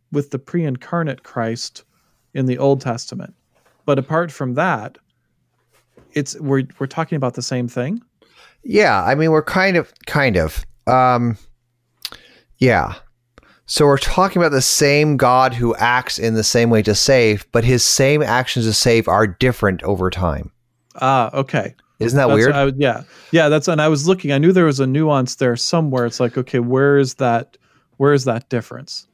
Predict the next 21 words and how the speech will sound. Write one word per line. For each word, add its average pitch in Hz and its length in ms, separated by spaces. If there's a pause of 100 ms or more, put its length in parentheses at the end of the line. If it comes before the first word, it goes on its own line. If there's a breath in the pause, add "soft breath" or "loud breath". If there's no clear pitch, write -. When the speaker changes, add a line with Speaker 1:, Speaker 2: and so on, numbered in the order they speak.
(160)
Speaker 2:
So, 147 560 (120)
so - 220
what 143 200
happens 139 640
is, 117 420 (1500)
just 156 240
take, 190 220
like, 160 180
the 131 100
manna 120 420
in 110 160
the 104 100
wilderness. 85 760 (1120 loud breath)
God 151 400
fed 151 340
his 143 260
people 131 320
by 110 120
sending 113 360
the 104 80
manna. 95 540